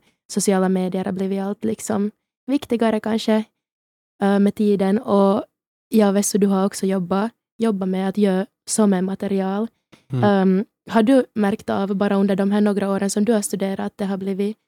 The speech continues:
Speaker 1: liksom, större tyngd på sociala medier, journalistik?
Speaker 2: Jo, och då blir det ju det hela tiden. Men att det är ju sen kanske var och ens val att hur mycket de vill fokusera på det, tycker jag. För att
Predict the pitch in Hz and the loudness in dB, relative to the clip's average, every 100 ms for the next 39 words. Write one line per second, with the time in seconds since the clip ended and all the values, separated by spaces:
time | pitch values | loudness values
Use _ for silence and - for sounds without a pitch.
0 | _ - 208 - 202 214 - - 208 190 | _ -6 -4 2 2 2 -2 0 2 2
1 | 208 202 196 208 214 - - 214 208 196 | 0 -2 -2 -2 -2 -6 -4 -2 0 -2
2 | 202 202 202 214 226 - _ _ _ _ | -2 -2 -2 -4 -4 -8 _ _ _ _
3 | _ _ - 202 202 202 220 226 - - | _ _ -4 0 0 0 -4 -4 -4 0
4 | 117 110 98 101 104 - 101 101 95 95 | 2 4 2 0 -4 -6 -6 -4 -4 -4
5 | 92 95 113 110 107 110 101 104 107 127 | -4 -6 -6 -6 -4 -2 -2 -2 -2 0
6 | 123 - 123 120 113 127 120 120 - 117 | 0 2 4 4 4 4 4 2 0 -4
7 | - _ _ _ _ _ - 113 107 107 | -4 _ _ _ _ _ -2 0 2 0
8 | 107 104 - - - _ _ _ _ _ | -2 -4 -8 -14 -18 _ _ _ _ _
9 | _ _ _ - 117 104 92 92 98 - | _ _ _ -8 -2 0 0 0 -4 -8
10 | - - 113 104 101 104 95 101 98 101 | -18 -10 -4 -4 -4 -6 -6 -6 -6 -8
11 | - - 123 92 - - - - _ 107 | -12 -8 -4 -4 -6 -12 -12 -14 _ -8
12 | - 92 92 117 - - 113 | -6 -4 -4 -6 -8 0 0